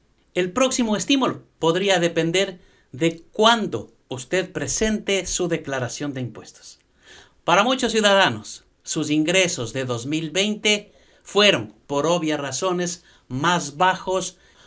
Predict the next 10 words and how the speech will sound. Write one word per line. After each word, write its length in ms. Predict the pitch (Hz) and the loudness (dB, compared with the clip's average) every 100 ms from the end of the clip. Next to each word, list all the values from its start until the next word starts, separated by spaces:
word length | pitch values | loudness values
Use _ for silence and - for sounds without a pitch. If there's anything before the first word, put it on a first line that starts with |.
| - | -8
por 200 | 143 156 | -2 0
la 180 | 156 147 | 0 0
crisis 460 | 208 233 - 180 | 0 0 -2 -4
que 160 | - 165 | -2 0
causó 560 | 160 147 147 233 226 - | 2 0 2 0 -2 -8
la 280 | - 143 131 | -4 0 0
pandemia 720 | 127 120 117 175 196 202 202 - _ _ | 2 0 2 2 2 0 -2 -4 _ _
del 260 | 131 131 123 | -4 -4 -2
covid 400 | 160 165 156 - | 0 0 0 -4
diecinueve. 680 | 135 127 - 117 160 151 | -6 -6 -4 0 2 0